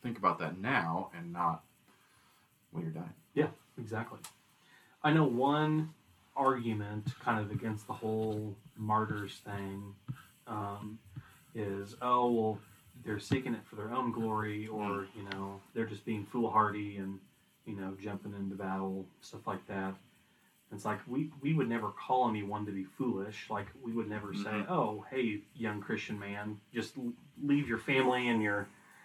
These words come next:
Speaker 2: and your kids and your home
Speaker 1: Yeah.
Speaker 2: and just"
Speaker 1: Go off to Egypt.
Speaker 2: Yeah, just
Speaker 1: You know,
Speaker 2: on a
Speaker 1: someplace where
Speaker 2: whim.
Speaker 1: you might actually be
Speaker 2: Yeah,
Speaker 1: killed.
Speaker 2: just on a whim and,
Speaker 1: Yeah.
Speaker 2: and go die. Like, no, we're not saying for that. Because, I mean, if you see also in Scripture, First Timothy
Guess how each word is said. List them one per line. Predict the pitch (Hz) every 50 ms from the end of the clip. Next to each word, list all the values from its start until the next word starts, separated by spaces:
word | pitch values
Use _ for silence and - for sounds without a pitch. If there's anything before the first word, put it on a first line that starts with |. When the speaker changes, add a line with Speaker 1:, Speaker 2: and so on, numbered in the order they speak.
| - - - _
Speaker 2:
and | 117 110
your | 101 95
kids | - - 131 120 117 113 113 113
and | 104 101 98
your | 98
home | 92 - 127 123 117 113 110 107 101
Speaker 1:
Yeah. | 98
Speaker 2:
and | 98 98 95 - - - _ _ _ _ _ -
just" | - - 127
Speaker 1:
Go | 117
off | 107 104 104
to | - 104
Egypt. | 101 110 98 107 104 101 - - - - -
Speaker 2:
Yeah, | 202 202 170 131 107 110 113 113 - - _ 156
just | 143
Speaker 1:
You | 139
know, | -
Speaker 2:
on | -
a |
Speaker 1:
someplace | - 165 165 151 135 147 156 156
where | 151 - -
Speaker 2:
whim. | 107
Speaker 1:
you | -
might | 110 110 113 104
actually | 101 104 104 - - 92 87
be | 82 85
Speaker 2:
Yeah, | - 220 196 156 139 135
Speaker 1:
killed. | 117 139
Speaker 2:
just | 143 - -
on | 165 170
a | 147
whim | 123 135 151 151 151 147 143 131
and, | 117 117 -
Speaker 1:
Yeah. | 92 -
Speaker 2:
and | 120 117
go | 120 123 113
die. | 104 104 127 135 135 117 110 113
Like, | 113 113 -
no, | 160 156 - -
we're | 147
not | 160 160 160 -
saying | - - 117 110 104 101
for | 113
that. | 98 117 127 127 117 -
Because, | 131 127 - 143 147
I |
mean, | 151 156 147 143 139 - - - - -
if | 147 156 156 - -
you | 170 170 185
see | 185 - - 147 135 120 120 120 117 117 - - -
also | 143 139 139 - - - 113 110
in | 104
Scripture, | 98 - - 107 104 - - 117
First | - - 117 110 107 -
Timothy | - 127 135 143 123 113 - 113 107 107 110